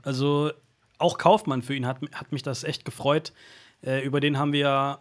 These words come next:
häufiger schon gesprochen, auch während der Winterpause und, ähm, war auch so Topic Number One, ja, in der, in, in, in dem Trainingslager, äh, dass er so ge-, der Gewinner ist von dieser Winterpause, dass er sich noch mal hat rein,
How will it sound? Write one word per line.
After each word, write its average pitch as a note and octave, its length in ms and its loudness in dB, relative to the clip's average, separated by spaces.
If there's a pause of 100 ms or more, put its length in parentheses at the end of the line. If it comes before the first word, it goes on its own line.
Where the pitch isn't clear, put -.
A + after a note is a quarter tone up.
häufiger D#3+ 400 0
schon C#3+ 160 -4
gesprochen, C#3+ 440 -6
auch C3+ 200 -4
während C3+ 240 -4
der B2+ 80 -4
Winterpause C3 800 -4
und, B2 380 -8
ähm, B2 500 -4
war C3+ 120 0
auch D3 120 -2
so C3 500 -6 (480)
Topic E3 380 0
Number C3+ 220 0
One, A#2+ 400 0 (200)
ja, B2+ 160 -8
in B2+ 80 -4
der, B2 100 -6
in, B2+ 140 -6
in, A#2+ 240 -10
in B2 140 -8
dem B2+ 140 -6
Trainingslager, C3 680 0 (380)
äh, B2+ 140 0
dass B2+ 160 -2
er C#3+ 100 -4
so C3 140 -2
ge-, C#3 80 -4
der C3+ 260 -4
Gewinner C#3 400 2
ist A2+ 160 -8
von B2 160 -8
dieser A#2+ 240 -6
Winterpause, A2+ 640 -6
dass A2+ 180 -8
er A#2 60 -8
sich A#2 160 -8
noch B2+ 60 -4
mal A#2+ 140 -2
hat A#2+ 200 -6
rein, C3 500 -2